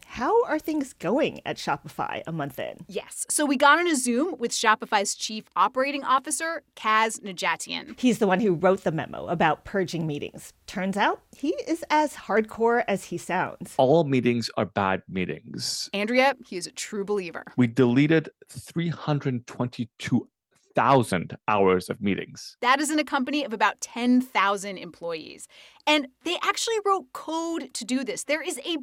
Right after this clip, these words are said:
Speaker 2: bot that went into everyone's calendars and purged all recurring meetings with three or more people.
Speaker 1: Now, after two weeks,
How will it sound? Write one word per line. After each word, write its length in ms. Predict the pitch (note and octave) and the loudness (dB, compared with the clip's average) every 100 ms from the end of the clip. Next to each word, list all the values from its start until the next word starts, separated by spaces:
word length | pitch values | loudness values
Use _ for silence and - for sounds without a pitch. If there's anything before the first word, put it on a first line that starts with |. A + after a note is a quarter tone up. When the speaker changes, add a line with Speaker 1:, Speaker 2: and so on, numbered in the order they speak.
| - | -2
Speaker 2:
bot 440 | A#3+ A3+ A3 - - - | 2 4 2 -2 -12 -8
that 180 | A3 G3+ | -6 0
went 180 | B3+ | 0
into 280 | C4+ C4 A3+ - | 0 -2 -6 -2
everyone's 500 | A3+ A#3+ C4 C#4 C4 | -2 0 -2 -4 -4
calendars 580 | - A3 A3 F#3+ E3+ - | -4 -2 -2 -4 -8 -10
and 200 | G3+ F3+ | -12 -12
purged 640 | - - G4 E4 G#3+ E3 - | -10 0 2 2 0 -4 -2
all 260 | A3+ B3 C#4+ | 4 6 6
recurring 460 | D4 C4 C#4+ C4+ B3 | 2 -2 0 2 2
meetings 420 | A#3 C4+ D4 D#4 - | 0 0 0 -2 -6
with 180 | A#3+ | -10
three 220 | - A3+ A3 | -10 -8 -6
or 80 | |
more 220 | A3 G3 G#3 | -4 -6 -6
people. 400 | F#3+ E3 - - | -12 -16 -16 -2
Speaker 1:
Now, 280 | A3 F#3+ E3+ | 2 4 2
after 260 | E3+ - F#3 | -2 -6 -8
two 260 | - F3+ | -6 -6
weeks, 440 | D#3 D4 D#4+ - | -2 0 0 -4